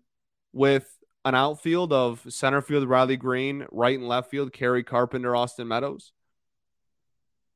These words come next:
Is that just what you do? You just roll into, to next season with that? I don't know.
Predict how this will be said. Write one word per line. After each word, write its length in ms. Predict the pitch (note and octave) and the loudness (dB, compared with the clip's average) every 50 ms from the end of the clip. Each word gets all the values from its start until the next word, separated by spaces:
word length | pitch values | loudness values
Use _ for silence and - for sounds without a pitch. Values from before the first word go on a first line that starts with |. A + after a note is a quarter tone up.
| _ _ _ _ _ _ _ _ - _ | _ _ _ _ _ _ _ _ -20 _
Is 80 | C3 A#2+ | -6 2
that 220 | C#3 C#3+ D3 C#3 | 4 4 4 4
just 160 | - C#3+ - - | 0 -8 0 2
what 160 | D3+ D3 D3 | 2 4 4
you 100 | D3 C#3 | 0 -2
do? 280 | B2+ B2+ B2 C#3 F#3 | 0 0 0 0 0
You 120 | G#3 E3 B2+ | -2 -4 -6
just 160 | B2+ A#2+ - | -6 -6 -4
roll 320 | B2+ B2 B2 B2+ C3+ C3+ | 2 4 4 4 4 4
into, 400 | C#3 C#3+ C#3+ C#3 - D#3+ D3+ C#3+ | 2 0 -2 -4 -2 -2 -2 -2
to 160 | C3+ C#3+ - C#3+ | -2 -4 -6 -4
next 280 | C#3 C#3 C#3+ C#3+ - | -2 -2 -4 -4 -4
season 300 | - D3 D3 D3+ D#3 D#3 | -4 -4 -4 -2 -4 -4
with 140 | D3+ D3 - | -4 -4 -2
that? 280 | C#3+ C#3+ D#3 G3 B3 _ _ _ _ _ _ _ _ _ _ _ _ _ _ _ _ _ _ _ _ _ _ _ _ _ _ _ _ - _ _ _ _ _ _ _ _ _ _ _ | -2 -2 -2 -2 -8 _ _ _ _ _ _ _ _ _ _ _ _ _ _ _ _ _ _ _ _ _ _ _ _ _ _ _ _ -20 _ _ _ _ _ _ _ _ _ _ _
I 160 | - G2+ G#2 | -2 0 2
don't 140 | A#2 B2+ C3+ | 2 2 2
know. 280 | C#3+ F3 A#3+ B3+ A3+ | 2 2 0 0 -4